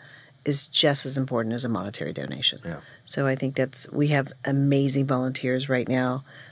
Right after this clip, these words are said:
Speaker 1: at E E F for Teacher Fund campaign, as well as our gala campaign and three-on-three basketball and honor a teacher. And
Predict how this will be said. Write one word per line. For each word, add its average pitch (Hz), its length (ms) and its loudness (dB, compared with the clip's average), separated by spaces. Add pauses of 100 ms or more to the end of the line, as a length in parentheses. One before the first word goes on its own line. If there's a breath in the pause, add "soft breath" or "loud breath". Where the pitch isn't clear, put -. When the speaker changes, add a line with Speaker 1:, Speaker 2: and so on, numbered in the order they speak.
(180 loud breath)
Speaker 1:
at 143 200 2
E 135 280 0
E 139 40 4
F 131 240 2
for 120 280 0
Teacher 165 360 2
Fund 151 300 2
campaign, 135 560 2
as 107 220 0
well 123 200 2
as 117 140 -4
our 92 140 -4
gala 143 360 4
campaign 131 640 0
and 110 200 -4
three-on-three 139 460 0
basketball 123 580 0
and 110 160 -2
honor 151 260 4
a 135 60 0
teacher. 139 320 -2
And 123 100 -6